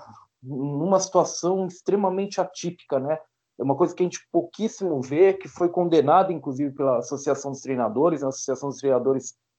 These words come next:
é, criticou a forma como o processo foi conduzido. Basicamente, o Ryan Saunders, ele foi demitido e dois minutos depois já existia a notícia de que o, um assistente técnico de outra equipe, no caso, Chris Finch, do Toronto Raptors,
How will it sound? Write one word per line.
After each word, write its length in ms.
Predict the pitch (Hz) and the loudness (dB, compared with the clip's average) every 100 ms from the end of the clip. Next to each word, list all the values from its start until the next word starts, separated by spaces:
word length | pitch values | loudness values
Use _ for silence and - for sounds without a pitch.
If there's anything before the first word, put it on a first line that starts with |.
| _ - | _ -8
é, 80 | 113 | -4
criticou 600 | 151 147 - - 170 175 | -2 -2 -6 4 6 6
a 60 | |
forma 300 | - 147 143 | 6 0 0
como 160 | - 135 | -4 -6
o 40 | |
processo 360 | 123 127 139 127 | -6 -2 -2 -2
foi 80 | 127 | -8
conduzido. 640 | 131 127 107 120 175 175 - _ _ | -4 -4 -4 -2 -2 -4 -10 _ _
Basicamente, 500 | 165 180 190 196 196 | 2 2 0 0 2
o 20 | |
Ryan 160 | 196 185 | 2 2
Saunders, 440 | 180 180 175 151 | 2 2 2 0
ele 160 | 160 156 | -2 0
foi 180 | 190 202 | 2 2
demitido 720 | 220 196 143 - 156 180 202 202 _ _ _ _ - | 0 -2 -6 -8 -6 -6 -8 -14 _ _ _ _ -6
e 180 | 175 - _ _ - - _ _ _ | -6 -6 _ _ -20 -20 _ _ _
dois 400 | 117 170 269 170 | 4 6 6 2
minutos 300 | 165 170 165 | -2 -4 -2
depois 460 | 143 139 165 202 | -2 0 2 2
já 100 | 190 | 2
existia 640 | 196 185 160 - - 196 214 | 0 -2 -6 -8 -4 2 4
a 20 | |
notícia 560 | 185 160 - 190 196 202 | 4 -2 -4 -6 -2 -2
de 140 | 180 | -2
que 380 | 175 185 214 214 _ | -8 -4 -2 -4 _
o, 360 | - 160 147 156 | -2 0 2 0
um 200 | 160 160 | 0 4
assistente 680 | 190 - - - 208 226 - | 4 2 -6 -2 0 -2 0
técnico 400 | 175 170 160 147 | 2 2 2 -8
de 140 | 147 175 | 2 2
outra 220 | 214 185 | 2 -2
equipe, 420 | - 180 220 - | -4 -6 -4 -4
no 80 | 151 | -2
caso, 320 | 160 156 147 | 0 0 0
Chris 300 | 165 160 - | -4 -6 -6
Finch, 280 | 160 147 147 | -6 -6 -6
do 120 | 143 | -2
Toronto 420 | 151 143 147 131 | 2 2 0 2
Raptors, 520 | 135 202 - 202 - | 4 4 2 -8 -8